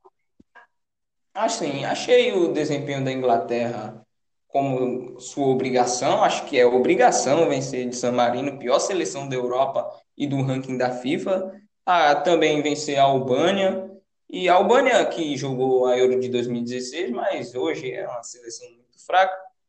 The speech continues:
E manteve, né, o seu favoritismo contra a Polônia, sem o Lewandowski, como você destacou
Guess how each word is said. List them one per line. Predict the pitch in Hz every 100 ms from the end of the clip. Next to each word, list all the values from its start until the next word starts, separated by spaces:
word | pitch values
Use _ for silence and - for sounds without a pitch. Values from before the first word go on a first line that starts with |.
| _ _ _
E | 247 277 285 277 - -
manteve, | 320 247 247 202 233 214 190
né, | 185 170
o | 156
seu | - 156
favoritismo | 165 160 170 170 180 185 170
contra | - 143
a | 143
Polônia, | 175 165 190 208
sem | 202 170 160
o | 147
Lewandowski, | 139 139 131 147 - - -
como | 131 123
você | 123 120
destacou | 120 - 117 - 127 120